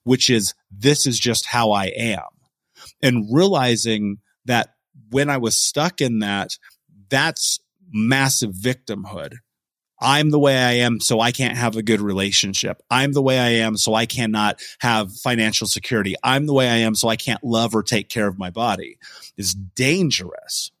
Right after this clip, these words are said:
right? And so in making that declaration about no excuses, it was, "Okay, I have a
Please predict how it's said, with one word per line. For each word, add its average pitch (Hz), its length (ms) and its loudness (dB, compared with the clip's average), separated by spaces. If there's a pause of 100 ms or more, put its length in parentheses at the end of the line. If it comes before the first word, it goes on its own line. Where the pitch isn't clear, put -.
right? 117 320 4 (480)
And 127 200 2
so 131 440 2
in 127 220 2
making 156 380 2
that 127 180 -2
declaration 123 920 0
about 113 300 -2
no 117 220 0
excuses, 113 840 0 (260)
it 139 140 2
was, 120 340 2 (120)
"Okay, 127 340 2 (540)
I 127 60 -4
have 175 420 2
a 190 100 4